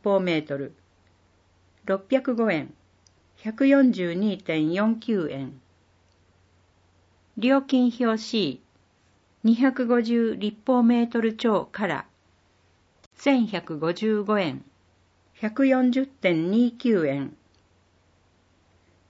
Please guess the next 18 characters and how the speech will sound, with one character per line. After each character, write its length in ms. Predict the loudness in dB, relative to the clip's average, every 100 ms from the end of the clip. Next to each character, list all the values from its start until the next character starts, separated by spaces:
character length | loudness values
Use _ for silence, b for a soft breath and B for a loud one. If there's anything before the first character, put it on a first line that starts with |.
| _
使 240 | -6 2
用 200 | 4 4
量 240 | 4 2
に 200 | 2 -2
応 200 | -2 -2
じ 140 | -2 -2
て 240 | 0 0 2
A 200 | 2 4
か 140 | 2
ら 120 | 0
C 240 | -2 -2 0
の 180 | -2
料 200 | -2 -2
金 280 | -2 -4 -4 -2
表 160 | -2
で 140 | -2 -4
計 240 | -2 -4
算。 400 | -2 -4 -4 -6